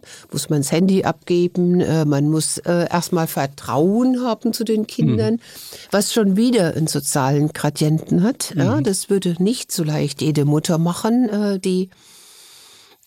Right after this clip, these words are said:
Speaker 1: äh, dann, äh, muss man's ein bisschen finanziell bezuschussen, man muss die suchen, äh, ja, man braucht die entsprechenden Verbindungen.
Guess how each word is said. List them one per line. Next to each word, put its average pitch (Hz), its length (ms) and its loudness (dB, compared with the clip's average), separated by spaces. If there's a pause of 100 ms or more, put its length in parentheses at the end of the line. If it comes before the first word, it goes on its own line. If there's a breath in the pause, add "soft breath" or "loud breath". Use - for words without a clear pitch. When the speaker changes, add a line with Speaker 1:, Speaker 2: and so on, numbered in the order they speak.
(220 loud breath)
Speaker 1:
äh, 190 360 2
dann, 185 400 2
äh, - 520 -6
muss 175 500 2
man's 170 200 0
ein 160 80 0
bisschen 165 360 -2
finanziell 151 500 0
bezuschussen, 226 720 0
man 147 120 2
muss 135 200 0
die 101 220 -2
suchen, 185 840 2 (120)
äh, 175 40 -2 (260)
ja, 160 80 -2
man 202 160 0
braucht 143 240 -6
die - 60 -6
entsprechenden 123 640 -6
Verbindungen. 170 1000 2